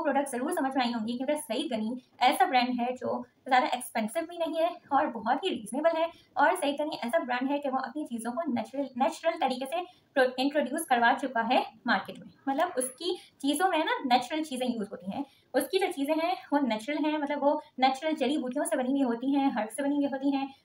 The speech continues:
उनकी, अ, चाहे वो ऑयल हो, चाहे वो cream हो, उसमें कोई ऐसे chemicals use नहीं होते जिससे आपकी skin damage हो।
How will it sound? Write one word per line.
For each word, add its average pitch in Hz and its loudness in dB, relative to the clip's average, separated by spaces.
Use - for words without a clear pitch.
उनकी, 285 0
अ, 233 4
चाहे 277 8
वो 294 2
ऑयल 269 2
हो, 285 2
चाहे 262 4
वो 262 -2
cream 247 0
हो, 254 4
उसमें 311 -4
कोई 311 0
ऐसे 214 0
chemicals 302 0
use 285 0
नहीं 277 2
होते 277 0
जिससे 285 -2
आपकी 285 -2
skin 269 -4
damage 240 -4
हो। 294 -2